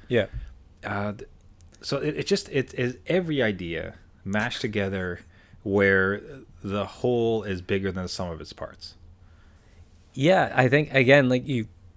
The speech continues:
Speaker 1: summed it up quite well. There's also just, uh, some other pieces I'm remembering was a huge tech tree.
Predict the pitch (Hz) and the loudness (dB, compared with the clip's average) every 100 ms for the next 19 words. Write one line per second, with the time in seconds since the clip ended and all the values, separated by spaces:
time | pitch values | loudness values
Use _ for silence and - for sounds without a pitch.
0 | - - - 117 113 127 131 - 135 147 | -18 -12 -2 0 6 6 6 4 4 4
1 | 151 143 123 127 127 160 240 - 147 120 | 6 6 6 2 6 6 4 2 4 4
2 | 123 143 - - - 120 107 156 - - | 4 0 -2 -6 2 2 2 -4 -16 -20
3 | - - - - - 120 120 113 131 123 | -20 -20 -20 -14 -4 0 0 -2 -4 -4
4 | 123 120 113 107 110 127 113 113 113 110 | -2 0 0 0 0 0 -2 -2 -4 -4
5 | 110 - - - 370 392 427 415 269 139 | -6 -10 -18 -12 -4 0 4 6 4 0
6 | - - 170 - - 113 95 | -4 2 2 0 -4 -4 -4